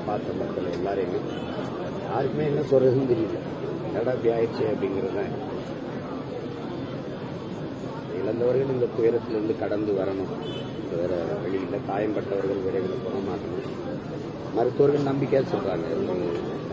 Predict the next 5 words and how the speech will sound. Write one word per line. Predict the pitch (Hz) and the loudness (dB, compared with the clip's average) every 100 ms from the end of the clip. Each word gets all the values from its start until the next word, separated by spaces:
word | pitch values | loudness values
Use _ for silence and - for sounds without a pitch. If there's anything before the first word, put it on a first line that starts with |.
| 98 87 85 82 82 80 73 - - - - - | -2 0 0 0 -2 -4 -4 -6 -6 -6 -6 -4
சரியா | 95 95 | 0 0
கவனிச்சுட்டு | 92 98 101 - - | 0 -2 0 -4 -4
இருக்கோம், | - 127 - | -2 -2 0
குணமாயிருவாங்க. | 95 98 82 82 73 - - - 131 - - - - - - - - - | -2 -2 -2 -4 -4 -4 -4 -6 -6 -6 -6 -8 -8 -6 -6 -6 -6 -4
அது | 87 | 0